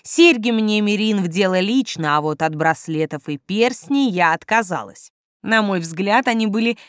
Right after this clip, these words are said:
лишними. Костюмом Освальда я занималась лично, потому сегодня граф выглядел значительно наряднее, чем в день бала. Все же он владыка местных земель, а одежда здесь —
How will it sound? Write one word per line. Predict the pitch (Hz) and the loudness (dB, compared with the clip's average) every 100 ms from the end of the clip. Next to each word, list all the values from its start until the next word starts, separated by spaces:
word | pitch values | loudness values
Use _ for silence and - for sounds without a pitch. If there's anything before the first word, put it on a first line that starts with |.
| _ | _
лишними. | 311 285 - 147 123 123 - _ _ _ _ _ - | 4 4 2 -4 -12 -16 -20 _ _ _ _ _ -2
Костюмом | 180 - - 208 196 185 | -2 -2 -2 -2 0 0
Освальда | 220 - 240 190 | -2 -2 -4 0
я | 180 175 | 0 0
занималась | 170 175 180 165 175 - | -2 -2 0 0 -2 -6
лично, | 190 185 - - - _ - | -6 -6 -8 -14 -16 _ -14
потому | 160 175 175 | -8 -6 -6
сегодня | - 170 214 285 269 | -8 -6 -4 -2 -2
граф | 202 208 - 190 | 2 0 0 -6
выглядел | 196 190 185 190 - - - | -4 -2 -2 -4 -8 -18 -12
значительно | 185 202 185 - 220 202 190 185 | -4 0 0 -2 -6 -6 -6 -2
наряднее, | 185 170 185 226 226 214 | 0 2 2 2 0 -4
чем | - 165 156 | -4 -6 -6
в | |
день | 165 170 | -4 -6
бала. | 160 151 127 - _ - _ _ | -4 -4 -4 -8 _ -20 _ _
Все | - - 311 | -8 -2 0
же | 240 | 2
он | 240 220 | 0 2
владыка | 196 185 220 214 | 2 2 0 -4
местных | 190 180 170 170 160 | -2 -2 -2 -4 -6
земель, | 156 160 214 285 214 | -4 -2 0 2 2
а | 160 | 2
одежда | 151 196 240 208 | 0 -2 -2 -4
здесь — | 175 156 226 | -6 -2 -4